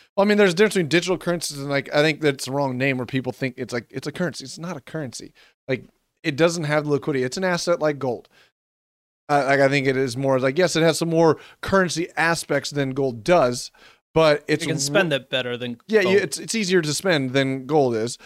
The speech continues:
Speaker 1: but, and convert into dollars and on a more efficient, quicker scale.
Speaker 2: Yeah.
Speaker 1: But it's also one of the things that's
Speaker 2: Not
Speaker 1: way
Speaker 2: accepted
Speaker 1: too
Speaker 2: everywhere.
Speaker 1: volatile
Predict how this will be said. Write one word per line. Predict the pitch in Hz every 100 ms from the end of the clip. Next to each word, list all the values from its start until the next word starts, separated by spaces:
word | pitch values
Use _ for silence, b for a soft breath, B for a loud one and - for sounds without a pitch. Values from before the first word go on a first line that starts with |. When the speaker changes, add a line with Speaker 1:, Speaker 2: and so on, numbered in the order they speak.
| B B
Speaker 1:
but, | 143 170 156 160
and | 147
convert | 131 135 143 143
into | 135 127
dollars | 143 151 131 123 120
and | 135 127
on | 139
a | 127
more | 135
efficient, | 127 - 131 135 135 _
quicker | - 127 117
scale. | - 202 196 117 B B B
Speaker 2:
Yeah. | 120
Speaker 1:
But | 160 156 123 _ _ _ _ _ _ _ _ -
it's | 156 165
also | 156 160
one | 143
of |
the | 147
things | 131
that's | 139
Speaker 2:
Not | 123 143 160 165
Speaker 1:
way | 208
Speaker 2:
accepted | 196 175 151
Speaker 1:
too | 139
Speaker 2:
everywhere. | 131 175 151
Speaker 1:
volatile | 131 147 139 123 117 110